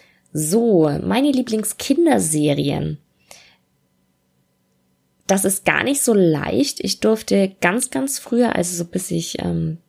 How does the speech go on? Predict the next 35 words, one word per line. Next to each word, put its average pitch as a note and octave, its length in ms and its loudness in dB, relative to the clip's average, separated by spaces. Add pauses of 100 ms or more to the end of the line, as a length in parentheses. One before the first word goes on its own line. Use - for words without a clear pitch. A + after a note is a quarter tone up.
(340)
zwölf E3 680 0
war, D4 300 -4 (2250)
na, G#3 160 0
bi-, - 220 0
bis B3+ 140 0
ich B3 160 -2
zehn A3 380 0
war, D#3 180 4
durfte G3+ 280 -2
ich - 300 -4
in A3 300 0
der F3 380 0
Woche C4+ 460 4
nur B3+ 1200 0
neunzig A#3+ 800 0
Minuten, D#4+ 420 -2
glaub, - 200 0
Fernsehen D4+ 340 0
schauen. D4+ 360 -2 (280)
Ich - 140 -12
bin B3 120 2
mir B3 100 4
bei A3+ 140 2
der G3+ 140 2
Zeit A#3 200 0
nicht A#3 160 -4
ganz G#3+ 160 -2
sicher, G#3+ 160 -4
aber G3 80 -4
ich - 100 -6
glaub, A#3 140 0
es A#3 120 -6
waren G3+ 140 2
neunzig G3+ 340 -4
Minuten. A3+ 440 -4